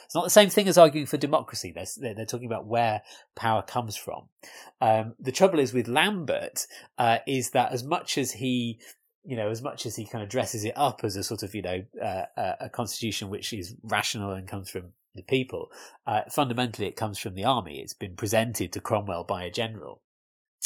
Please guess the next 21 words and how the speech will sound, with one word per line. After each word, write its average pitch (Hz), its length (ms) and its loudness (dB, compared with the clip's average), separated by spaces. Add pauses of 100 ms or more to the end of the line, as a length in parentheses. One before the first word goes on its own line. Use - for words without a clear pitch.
(180)
Um, 117 280 2
the 135 140 2
hope 226 340 10
is 139 400 4
initially, 143 760 -2 (380)
um, 120 300 2 (100)
that 127 320 0
it 175 200 -8
will, 127 560 2
uh, 120 280 2
it 131 100 -12
will 131 140 -2
then 131 200 0
be 113 120 -6
ratified 127 640 4
by 92 160 0
Parliament. 113 540 4
Parliament 117 340 2
will 95 120 -8
say, 98 180 2
"Yes, 170 400 4